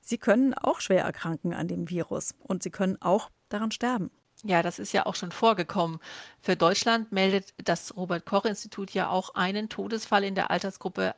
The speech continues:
Speaker 2: null bis neun Jahre und zwei in der Altersgruppe zehn bis neunzehn Jahre.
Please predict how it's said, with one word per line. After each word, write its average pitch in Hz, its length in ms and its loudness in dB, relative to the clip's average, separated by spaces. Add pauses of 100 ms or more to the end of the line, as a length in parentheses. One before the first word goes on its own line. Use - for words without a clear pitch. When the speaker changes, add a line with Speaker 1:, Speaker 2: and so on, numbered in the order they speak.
(120)
Speaker 2:
null 185 320 -2
bis 180 240 -6
neun 170 240 -4
Jahre 165 320 4
und 165 120 -10
zwei 190 380 4
in 233 180 0
der 208 140 4
Altersgruppe 185 640 0
zehn 185 280 -4
bis 185 200 -8
neunzehn 151 460 -2
Jahre. 127 380 -6